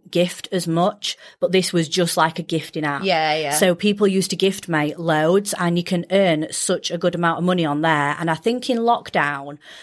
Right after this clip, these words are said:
Speaker 1: for, like, it must have been, like, eight, nine months straight, I was earning, like, twice my wage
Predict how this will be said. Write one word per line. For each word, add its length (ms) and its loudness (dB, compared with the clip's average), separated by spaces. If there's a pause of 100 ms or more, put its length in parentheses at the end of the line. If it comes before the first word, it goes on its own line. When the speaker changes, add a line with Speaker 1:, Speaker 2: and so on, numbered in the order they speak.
Speaker 1:
for, 160 0
like, 560 2 (560)
it 140 -2
must 180 -2
have 60 -2
been, 140 4
like, 180 2
eight, 240 0
nine 260 2
months 280 -2
straight, 640 0
I 80 0
was 260 0
earning, 320 2
like, 200 -2
twice 400 0
my 80 0
wage 640 0